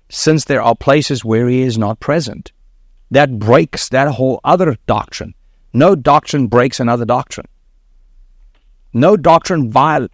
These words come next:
no truth violates another truth. Somebody said, "The Bible is full of, of contradictions." And by, and, and the Bible is full of, um, uh, what's the word, you know?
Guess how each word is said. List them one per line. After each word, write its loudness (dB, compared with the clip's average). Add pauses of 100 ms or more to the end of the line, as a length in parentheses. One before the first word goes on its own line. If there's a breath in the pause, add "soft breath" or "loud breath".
(140)
no 4
truth -2
violates 0
another -2
truth. -2 (260)
Somebody 0
said, -2
"The -4
Bible 2
is -4
full 2
of, 0 (380)
of -2
contradictions." -2 (420)
And 2
by, 4
and, -6
and 0
the -2
Bible 4
is -4
full 2
of, 0
um, 0 (1400)
uh, 6
what's -2
the -2
word, 0
you 0
know? -4